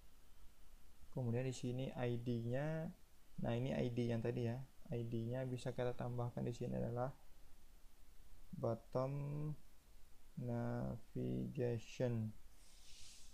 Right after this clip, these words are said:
Nah, kalau kita lihat lagi di main activity, bottom navigation. Nah, udah ya, nggak merah lagi ya. Oke, bottom navigation. Kemudian lanjut ke,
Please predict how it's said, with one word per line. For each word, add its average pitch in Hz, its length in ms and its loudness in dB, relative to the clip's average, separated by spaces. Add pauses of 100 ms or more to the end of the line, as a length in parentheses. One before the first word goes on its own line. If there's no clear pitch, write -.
(140)
Nah, 113 320 2
kalau 117 320 2
kita 123 320 2
lihat 120 160 4
lagi 120 320 2
di 131 160 2
main 120 160 2
activity, 127 800 0 (640)
bottom 143 480 2
navigation. 127 800 -2 (1500)
Nah, 110 240 4
udah 117 160 4
ya, 113 160 4 (160)
nggak 123 320 -2
merah 117 320 2
lagi 113 320 2
ya. 113 40 0 (680)
Oke, - 240 -2 (320)
bottom 123 320 -2
navigation. 123 800 0 (800)
Kemudian 127 880 2
lanjut 127 400 4 (160)
ke, 147 480 4